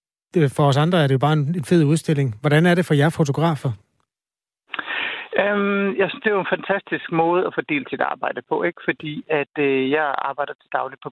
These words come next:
Speaker 2: Politiken og får mine billeder ud der. Men med Årets Pressefoto, der, øh, så er det jo selvfølgelig en, en hæder. Det er jo dejligt at få et skulderklap for sine kollegaer, når meget af det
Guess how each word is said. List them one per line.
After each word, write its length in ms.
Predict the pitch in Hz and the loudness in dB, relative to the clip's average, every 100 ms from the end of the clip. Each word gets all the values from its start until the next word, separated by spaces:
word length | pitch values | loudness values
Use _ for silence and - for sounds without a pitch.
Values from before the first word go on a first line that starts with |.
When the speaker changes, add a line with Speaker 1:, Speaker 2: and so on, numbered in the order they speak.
| - | -8
Speaker 2:
Politiken 600 | 123 - 185 180 208 190 | -10 -4 -2 0 0 0
og 280 | 143 123 - | 0 -2 -2
får 60 | 135 | 0
mine 200 | 127 123 | 0 2
billeder 240 | 143 151 143 | 0 2 0
ud 80 | 135 143 | -2 0
der. 160 | 170 170 - - - - | 0 0 -6 -18 -18 -6
Men 140 | 165 160 | -4 -2
med 80 | |
Årets 220 | 175 196 - | -2 -4 -6
Pressefoto, 560 | - 170 190 - 180 185 | -6 -6 -8 -6 -6 -4
der, 220 | 185 185 180 165 | -2 0 0 0
øh, 360 | 143 139 131 127 123 123 | 0 2 2 4 2 2
så 60 | - | 0
er 40 | |
det 80 | 147 | 0
jo 100 | 127 | -2
selvfølgelig 320 | 135 147 151 139 | 0 0 2 2
en, 140 | 113 - _ _ - | 0 -4 _ _ -6
en 80 | 113 | -2
hæder. 300 | 156 170 123 | 0 0 0
Det 80 | 139 | -2
er 80 | 147 | -2
jo 120 | 131 | -2
dejligt 220 | 139 160 | -4 -8
at 80 | 147 | -6
få 80 | 151 | -6
et 80 | 131 | -6
skulderklap 420 | - 135 135 139 135 | -4 -4 -2 -4 -6
for 80 | 147 | -10
sine 140 | 143 | -10
kollegaer, 460 | 131 143 131 143 151 | -4 -2 0 0 -2
når 180 | 135 131 | -2 -2
meget 280 | 131 131 | -2 -2
af 60 | |
det 60 | 139 | -2